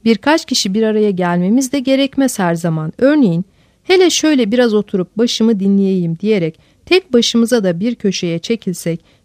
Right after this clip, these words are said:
gene hemen başlarız içimizden memleketin haline hüzünlenmeye. Üstelik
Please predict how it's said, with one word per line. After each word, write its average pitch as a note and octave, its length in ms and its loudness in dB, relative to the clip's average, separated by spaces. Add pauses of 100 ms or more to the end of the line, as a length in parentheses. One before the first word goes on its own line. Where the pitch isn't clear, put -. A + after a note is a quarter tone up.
gene E4+ 300 2
hemen B3 360 2
başlarız G3+ 500 -2
içimizden E3+ 640 -4
memleketin F#3+ 640 0
haline G3+ 560 -2
hüzünlenmeye. E3+ 800 -2 (260)
Üstelik G3 500 -4